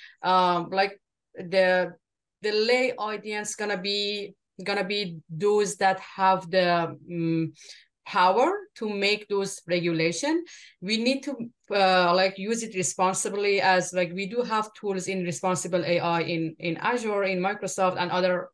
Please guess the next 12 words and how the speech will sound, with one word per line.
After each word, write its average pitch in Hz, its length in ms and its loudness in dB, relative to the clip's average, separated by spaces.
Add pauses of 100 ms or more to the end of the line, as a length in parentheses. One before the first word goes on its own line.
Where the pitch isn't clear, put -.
other 185 180 0
companies 175 400 -4
as 160 180 -6
well. 160 240 -4 (300)
So 233 160 0
we 233 80 -2
can 247 220 0
use 240 340 0
those 208 320 0
tools 208 280 -6
for 180 200 -2
sure, 208 420 2